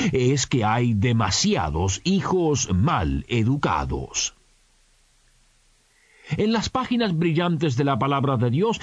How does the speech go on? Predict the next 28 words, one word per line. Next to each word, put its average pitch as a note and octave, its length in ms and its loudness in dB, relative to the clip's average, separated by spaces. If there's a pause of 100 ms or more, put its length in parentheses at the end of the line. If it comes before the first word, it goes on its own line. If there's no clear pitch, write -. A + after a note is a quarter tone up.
(140)
se G#3 180 0
describe B3 560 0
el G#3 140 0
caso G#3+ 340 0
de F3+ 140 0
unos G3+ 340 0
hijos A#2+ 380 0
que D#3 140 0
ciertamente G#3+ 1000 0
eran D#2+ 380 0
de A2+ 100 2
los A2+ 280 0
mal D#3 260 2
educados. D#2+ 760 -2 (380)
El A2 160 2
caso G2 320 0
se G2+ 180 0
ha G#2+ 60 2
incluido A#2 560 0
en E2 80 2
la G2+ 120 0
Escritura D3+ 600 0
seguramente A3 760 0
para D#3+ 240 0
instrucción D3+ 840 0
de G#2 120 2
la A2 120 0
posteridad. B2+ 800 -2